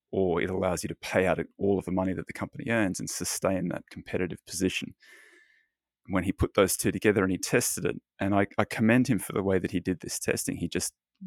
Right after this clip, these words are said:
looked at Buffett's, s-, w-, look at what Buffett had written, turned that into an investment ratio and tested it over the,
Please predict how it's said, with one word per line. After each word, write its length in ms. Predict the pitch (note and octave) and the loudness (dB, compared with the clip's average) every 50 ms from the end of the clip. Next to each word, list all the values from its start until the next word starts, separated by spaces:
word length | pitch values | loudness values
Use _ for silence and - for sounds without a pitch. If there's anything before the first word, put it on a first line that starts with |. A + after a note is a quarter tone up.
| F3+ - _ - - | -16 -16 _ -2 -2
looked 180 | A#2 F2+ - - | -2 0 0 -2
at 100 | - - _ _ _ | -4 -4 _ _ _
Buffett's, 560 | - F#2+ E2+ - - - - - - - - - _ _ _ _ _ _ _ _ _ _ _ _ _ _ _ _ | 2 2 2 2 -4 -6 -6 -8 -8 -10 -12 -16 _ _ _ _ _ _ _ _ _ _ _ _ _ _ _ _
s-, 220 | - - - - - _ | -20 -18 -18 -18 -16 _
w-, 160 | - G#2+ G#2+ - - | -6 -4 -4 -4 -2
look 160 | - A2 G2+ - | -2 -2 -2 -2
at 100 | - - | 0 0
what 200 | G2+ - - - | -2 -2 2 2
Buffett 240 | G2 F#2+ - - | 2 2 2 -2
had 140 | G2+ - - | -4 -4 -2
written, 380 | G2 G2+ G2+ - G#2 G2 F#2 - - | 0 0 0 2 0 -2 -2 -4 -6
turned 300 | - - A2 G2+ G2 G2 | -4 -2 0 0 2 0
that 100 | F#2 F2+ | 0 0
into 260 | F2+ F2 - - - | -2 -4 -4 -4 -4
an 60 | F#2 | -4
investment 440 | F2+ F2+ F2 F#2 F2 - - - - | -4 0 -2 -2 -2 -2 -6 -8 -6
ratio 400 | - - - - - - - - - | -4 -4 -4 -4 -2 -2 -2 -2 -2
and 140 | - E2 - | -6 -6 -6
tested 400 | - - G2+ F#2 - - G#2+ G2 | -2 0 0 0 0 -2 -2 -2
it 120 | G#2 G2 - - | -2 -4 -2 -2
over 160 | G2+ F#2+ - | -2 0 0
the, 140 | - F#2 - | -4 -6 -6